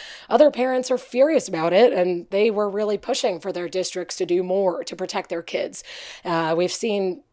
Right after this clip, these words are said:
people very, very passionate about this issue make their cases at school board meetings lately.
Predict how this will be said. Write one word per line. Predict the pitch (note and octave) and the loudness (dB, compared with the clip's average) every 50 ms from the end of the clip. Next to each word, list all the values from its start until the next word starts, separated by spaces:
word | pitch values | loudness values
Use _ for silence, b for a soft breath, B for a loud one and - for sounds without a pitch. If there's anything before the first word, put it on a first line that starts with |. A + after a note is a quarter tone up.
| _ _ _ - | _ _ _ -10
people | - A#3+ A3 - G3 F3+ F3+ | -8 -6 -4 0 0 0 0
very, | E3+ E3 D#3+ F#3 G#3+ A3 G#3+ G#3 G3 F#3+ | 0 -4 -2 2 4 6 6 6 4 2
very | F3 F#3+ F#3 F3+ F3 F3+ | 2 4 4 4 2 0
passionate | F3 - F#3+ F3+ F#3 - - F#3+ F3+ E3+ - | 0 0 0 0 0 0 0 -2 -2 -2 -2
about | - F#3 F#3 F3 E3+ - | -2 -2 0 0 0 0
this | F#3 F3+ F3 - | -2 -2 -2 -2
issue | F3+ E3 - F#3 F3 | -4 -4 -2 -2 -2
make | E3 E3 E3 E3+ - | 0 0 -2 -2 -2
their | - E3+ E3 | -2 -4 -4
cases | E3 - G3+ F#3 F3+ - - F#3 E3+ E3+ | -2 -2 -2 -2 -2 -2 -2 -4 -2 -2
at | F3+ - - | -6 -8 -10
school | - - - A#3+ B3+ C4+ | -8 -4 0 0 2 4
board | G#3+ A#3 B3+ B3 G#3 | 6 8 8 8 8
meetings | A3 G#3+ G#3+ G#3+ G#3 G#3 G3+ - | 6 2 0 0 -2 -4 -6 -6
lately. | G3 F#3 F3 F3+ - - F3+ F3 E3+ E3+ E3 | -4 -2 -2 -2 -2 -2 -2 -2 -2 -2 -4